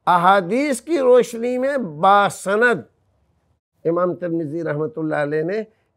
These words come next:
اس کتاب کو ترتیب دیا۔ اس طرح کی کوئی دوسری کتاب اس کے مقابل نہیں ہے۔ تیسری کتاب جو امام ترمذی رحمۃ اللہ علیہ کی بہت مشہور ہے، وہ ہے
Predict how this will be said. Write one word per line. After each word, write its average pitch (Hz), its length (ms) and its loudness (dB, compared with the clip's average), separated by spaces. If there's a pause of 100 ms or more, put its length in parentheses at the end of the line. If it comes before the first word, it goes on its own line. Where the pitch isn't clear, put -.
اس 156 160 -6
کتاب 151 440 -6
کو 151 120 -4
ترتیب 147 540 -8
دیا۔ 208 300 0 (520)
اس 254 180 -2 (400)
طرح 190 320 2
کی 226 300 -4
کوئی 208 320 2
دوسری 220 640 -4
کتاب 185 480 -2 (360)
اس 165 140 -6
کے 185 80 -4
مقابل 147 380 -4
نہیں 123 240 -8
ہے۔ 82 60 -20 (1080)
تیسری 285 440 -2
کتاب 202 380 0 (380)
جو 208 80 4
امام 208 320 2
ترمذی 185 460 -4
رحمۃ 165 320 -2
اللہ 160 260 0
علیہ 156 160 -2
کی 156 140 -8 (160)
بہت 160 320 -6 (600)
مشہور 190 580 -4
ہے، 175 260 -2 (1300)
وہ 185 240 2
ہے 180 240 2